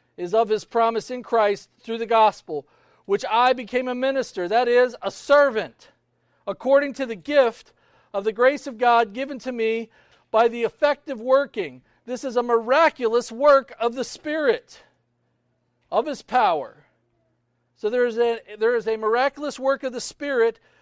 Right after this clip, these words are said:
that is strength and power and ability. Those things come, we are able to be a servant, to do these things for others, to have these understandings by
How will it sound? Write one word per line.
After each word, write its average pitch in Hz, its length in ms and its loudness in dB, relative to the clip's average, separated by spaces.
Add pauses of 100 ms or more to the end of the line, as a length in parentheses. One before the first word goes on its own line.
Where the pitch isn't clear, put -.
(140)
that 220 180 0
is 208 180 2
strength 285 640 -2
and 196 160 -8
power 254 400 2
and 214 100 -2
ability. 220 460 2
Those 254 340 4
things 254 360 -4
come, 269 680 4 (260)
we 226 100 -4
are 247 80 4
able 285 220 0
to 285 100 -4
be 269 120 -6
a 254 80 -2
servant, 240 520 -2 (300)
to 214 100 -14
do 277 220 -4
these 269 280 -6
things 233 300 -2
for 226 160 -6
others, 233 380 2
to 233 100 -2
have 262 280 2
these 254 320 -8 (240)
understandings 233 880 -4 (420)
by 240 600 2